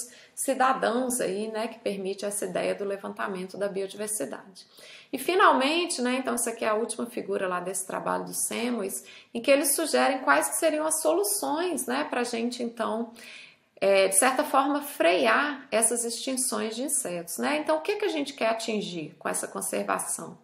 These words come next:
Né? Então, essa filosofia aí da conservação de insetos, educação ambiental, engajar a sociedade, né?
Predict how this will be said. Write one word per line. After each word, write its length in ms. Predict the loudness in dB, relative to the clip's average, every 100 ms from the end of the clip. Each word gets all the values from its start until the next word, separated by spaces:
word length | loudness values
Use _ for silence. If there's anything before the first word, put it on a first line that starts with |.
| -20 -20 -20 -20 -10
Né? 220 | 0 2
Então, 180 | 2 2
essa 240 | 2 2 0
filosofia 800 | 2 4 4 2 -2 0 2
aí 80 | 4
da 80 | 2
conservação 760 | 0 -2 -2 0 -2 -2 -6
de 120 | -6 -6
insetos, 520 | -2 2 2 2 0
educação 600 | -2 0 0 2 0 -2
ambiental, 720 | -2 -4 -6 -6 -2 0 0
engajar 520 | 0 0 -2 0 -2
a 20 | -2
sociedade, 960 | -2 -4 -6 -6 -6 -4 -2 -2 -4 -6
né? 240 | -6 -6